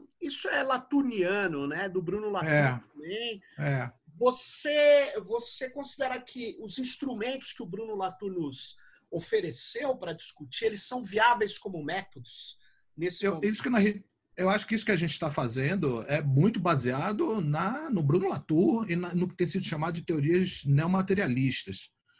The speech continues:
Speaker 2: né?
Speaker 1: Uhum.
Speaker 2: Então, são va-, tem vários autores aí também, nós estamos trabalhando nesse sentido. Por exemplo, em vez de trabalhar com essência, o que que é a privacidade, o que é a verdade, o que é a liberdade, se trabalha de forma imanente.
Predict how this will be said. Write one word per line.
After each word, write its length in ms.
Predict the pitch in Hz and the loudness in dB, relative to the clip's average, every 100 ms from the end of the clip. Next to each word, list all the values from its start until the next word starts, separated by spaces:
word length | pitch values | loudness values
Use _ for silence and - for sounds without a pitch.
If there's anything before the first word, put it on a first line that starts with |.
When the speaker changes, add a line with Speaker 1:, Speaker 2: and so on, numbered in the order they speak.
| - 156 156 127 | -20 -16 -14 -4
Speaker 2:
né? 120 | 143 | -2
Speaker 1:
Uhum. 40 | 165 | 0
Speaker 2:
Então, 120 | 139 | -2
são 180 | 151 123 | 0 2
va-, 240 | 123 127 | 4 2
tem 160 | - 120 | 0 2
vários 280 | 143 165 | 2 2
autores 420 | 185 175 151 160 143 | 0 0 0 0 0
aí 100 | 156 | -2
também, 260 | 208 160 | -2 -2
nós 160 | 175 175 | -2 -4
estamos 180 | 185 185 | -4 -6
trabalhando 320 | 180 175 180 | -6 -4 0
nesse 160 | 190 190 | 0 0
sentido. 360 | 214 - 143 | -2 0 -2
Por 140 | 170 214 | 0 0
exemplo, 360 | 156 165 147 | 2 0 -2
em 40 | 175 | 0
vez 140 | 240 | 0
de 40 | |
trabalhar 300 | 220 190 175 151 | 0 -2 -2 -2
com 120 | 151 | -2
essência, 680 | 131 - 151 202 202 110 92 _ _ _ _ - | -2 0 2 2 0 -4 -6 _ _ _ _ -10
o 60 | - | 0
que 120 | 160 | 2
que 100 | 175 | 2
é 40 | |
a 40 | 151 | 0
privacidade, 920 | 147 147 143 113 131 147 120 95 104 | 2 0 -2 -4 0 0 -2 -6 -10
o 80 | - | -8
que 100 | 135 | -4
é 40 | 151 | -2
a 60 | |
verdade, 880 | 143 135 107 107 143 143 120 95 98 - | 2 0 0 0 2 2 0 -4 -10 -4
o 80 | 147 | -2
que 100 | 165 | 2
é 40 | |
a 40 | |
liberdade, 840 | 143 131 117 107 120 165 190 123 - _ - - | 2 2 0 -2 -4 -2 -2 -4 -10 _ -20 -4
se 120 | 190 | -2
trabalha 300 | 185 170 196 | 0 0 0
de 80 | 185 | 0
forma 280 | 202 196 | 4 6
imanente. 760 | 214 233 233 151 165 156 - 107 | 6 6 4 2 2 -2 -4 -12